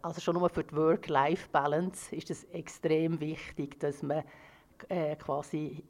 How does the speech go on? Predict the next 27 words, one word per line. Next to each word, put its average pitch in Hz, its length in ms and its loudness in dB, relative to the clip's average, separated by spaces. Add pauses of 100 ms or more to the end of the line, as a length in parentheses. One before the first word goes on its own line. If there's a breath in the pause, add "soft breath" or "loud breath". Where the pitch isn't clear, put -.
(160)
äh, 156 200 -4
da 160 140 4
ist - 140 -8
der 139 100 -6
Job - 480 4 (220)
und 165 340 -6
da 147 120 8
schaut 151 240 -2
man 156 120 2
anders 185 440 4
auf 185 200 -6
die 156 140 -4
Leute 151 300 -8
und 160 380 -6
privat 143 540 2
bin 143 140 -2
ich 139 160 -10
privat. 156 680 4 (540 loud breath)
Äh, 156 320 0
und 151 440 -6
da 151 240 2
tue 151 240 -4
ich - 300 -8
ganz 165 300 -2
sicher 156 320 -6
nicht 156 160 -4
irgendwelche, 151 560 -4